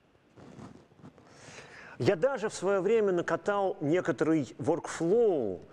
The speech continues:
как раз с, э, синхронизацией по гиту, а хранением патчей в патчах. И этот workflow работал так.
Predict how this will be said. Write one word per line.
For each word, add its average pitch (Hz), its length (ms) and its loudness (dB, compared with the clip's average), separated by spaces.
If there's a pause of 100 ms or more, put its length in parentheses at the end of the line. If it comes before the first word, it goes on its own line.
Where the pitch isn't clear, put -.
(520)
как - 180 0
раз 180 200 0
с, - 500 -6
э, 147 240 4
синхронизацией 156 720 0
по 127 140 0
гиту, 160 580 0 (840)
а 127 280 0
хранением 151 460 0
патчей 160 320 0
в - 80 -10
патчах. 170 760 -2 (440)
И 147 80 2
этот 147 200 -2
workflow 170 340 0
работал 160 360 0
так. 143 560 -2